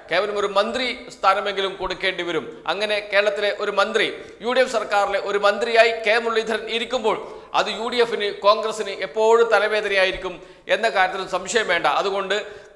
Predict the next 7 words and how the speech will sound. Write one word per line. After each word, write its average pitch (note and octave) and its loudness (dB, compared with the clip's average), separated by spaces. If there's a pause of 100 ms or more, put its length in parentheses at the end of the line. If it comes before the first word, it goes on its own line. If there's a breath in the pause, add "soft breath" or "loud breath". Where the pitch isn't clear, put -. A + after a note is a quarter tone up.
(140)
കെ A#3+ 6
മുരളീധരനെ A#3 2
ഇവിടെ F#3 -2
നിന്ന് G3 -2
എങ്ങനെയെങ്കിലും G3 -2
ഒഴിവാക്കണം. F3+ 0
അതുകൊണ്ട് G3 -2